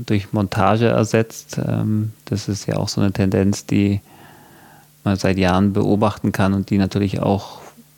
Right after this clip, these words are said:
jetzt, äh, durch so, durch das Promoten von vorgefertigten Modulen oder dem generell der Modulbauweise jetzt wieder stark im Kommen ist,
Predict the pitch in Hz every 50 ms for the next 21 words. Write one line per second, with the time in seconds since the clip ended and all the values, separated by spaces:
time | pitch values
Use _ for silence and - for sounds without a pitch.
0 | _ _ _ _ _ _ _ _ _ _ - 123 101 92 - - - - - -
1 | - _ _ _ _ _ 160 147 - - - - - _ _ - - - - -
2 | - - - - - - - - _ _ _ _ - 104 101 92 - - 110 101
3 | 95 95 92 90 101 - 104 98 - 104 98 - - 110 98 98 98 104 113 -
4 | - 113 101 - 113 101 95 - 110 107 101 104 98 - 101 95 98 - 113 104
5 | - 107 104 104 101 101 - 107 104 110 117 117 113 110 107 107 104 - 113 104
6 | 104 101 104 107 107 104 107 104 - - - 107 104 104 104 101 104 - _ -
7 | - - - - - - _ - 101 101 104 104 101 98 95 92 98 98 95 98
8 | 98 98 101 - - 110 113 110 107 104 104 98 101 101 101 101 98 101 107 101
9 | 101 - 110 - - 107 98 101 101 98 98 98 101 104 107 - _ _ _ _
10 | _ - - - - - - - - _ _ _ _ _ _ _ - - _ _
11 | - 107 107 - - 101 98 95 92 - 95 85 - - 95 117 120 107 92 85
12 | 90 98 98 - - - - -